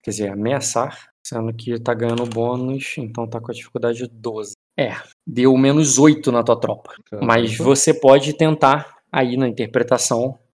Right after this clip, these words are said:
Speaker 1: sabendo que a tua tropa tem só, é, a tua tropa. A sua tropa tem só nove de saúde, ela ficaria com um de saúde, a menos que você faça alguma coisa.
Speaker 2: Ué,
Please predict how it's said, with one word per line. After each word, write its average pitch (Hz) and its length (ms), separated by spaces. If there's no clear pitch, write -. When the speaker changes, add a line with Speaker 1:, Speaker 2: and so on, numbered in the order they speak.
Speaker 1:
sabendo 123 300
que 139 80
a 123 40
tua 123 160
tropa 123 340
tem 120 420
só, 113 560
é, 104 800
a 117 40
tua 113 120
tropa. - 360
A 107 40
sua 127 200
tropa 139 260
tem 139 200
só 147 180
nove 170 340
de 139 120
saúde, 127 500
ela 120 100
ficaria 143 320
com 185 240
um 226 200
de 175 120
saúde, 143 640
a 147 100
menos 139 220
que - 60
você 147 180
faça 139 220
alguma 139 140
coisa. 107 320
Speaker 2:
Ué, 120 220